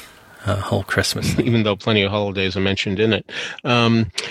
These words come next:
Speaker 2: yeah, you know, it's, it's really too bad. Um,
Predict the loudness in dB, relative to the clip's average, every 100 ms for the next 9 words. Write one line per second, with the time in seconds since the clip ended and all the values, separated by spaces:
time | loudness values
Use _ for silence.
0 | -8 -2 0 2 2 2 2 4 2 0
1 | 0 2 2 2 2 2 0 2 4 4
2 | 0 -2 0 2 4 2